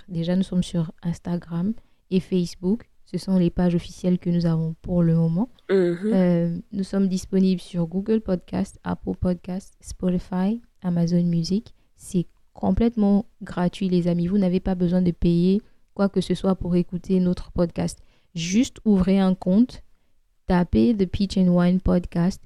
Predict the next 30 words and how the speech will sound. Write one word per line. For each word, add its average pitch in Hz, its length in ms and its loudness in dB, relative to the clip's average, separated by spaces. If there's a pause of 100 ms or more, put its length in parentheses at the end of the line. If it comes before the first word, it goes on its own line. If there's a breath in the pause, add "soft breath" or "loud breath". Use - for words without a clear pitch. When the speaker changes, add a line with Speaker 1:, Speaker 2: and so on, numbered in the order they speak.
(120)
Speaker 1:
vous 185 300 -2
allez 175 240 2
trouver 180 480 0
et 190 100 2
vous 180 120 0
pouvez 190 260 0
écouter 175 420 -4 (160)
tous 302 280 -2
les 185 260 2
épisodes 180 600 0 (440)
gratuitement. 180 840 0 (100)
Vous 190 100 -2
n'avez 185 200 2
pas 190 160 0
besoin 180 260 2
de 175 80 4
payer 175 240 0
quoi 175 160 0
que - 60 -12
ce - 100 -12
soit 185 120 -2
parce 175 220 -2
que 220 200 0 (600 soft breath)
j'entends 214 340 2
beaucoup 208 260 2
les 220 180 4
gens 214 120 2
me 196 160 4
dire, « 214 380 2
Ouais, 214 520 2